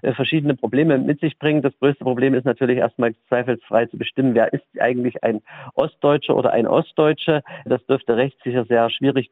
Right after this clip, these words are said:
zu bewerkstelligen sein. Außerdem ist es natürlich so, dass Quoten immer eine gewisse Stigmatisierung der Gruppen, die dann, äh, durch Quoten aufsteigen,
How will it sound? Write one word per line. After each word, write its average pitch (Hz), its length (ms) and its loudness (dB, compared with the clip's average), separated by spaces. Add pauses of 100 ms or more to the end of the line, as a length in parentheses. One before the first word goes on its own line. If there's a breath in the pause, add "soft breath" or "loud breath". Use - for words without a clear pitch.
zu 123 160 0 (240 loud breath)
bewerkstelligen 139 800 0
sein. 127 280 2 (280 loud breath)
Außerdem 127 440 0
ist 117 100 -6
es 127 80 -6
natürlich 117 400 -2
so, 120 120 0
dass 117 200 -2
Quoten - 320 -6
immer 113 160 -2
eine 113 180 -2 (100)
gewisse 113 240 -8
Stigmatisierung 123 840 -2
der 110 120 2
Gruppen, 135 440 -2
die 120 120 -6
dann, 113 240 2
äh, 113 160 -2
durch - 240 -4
Quoten 123 380 -4
aufsteigen, 123 600 -2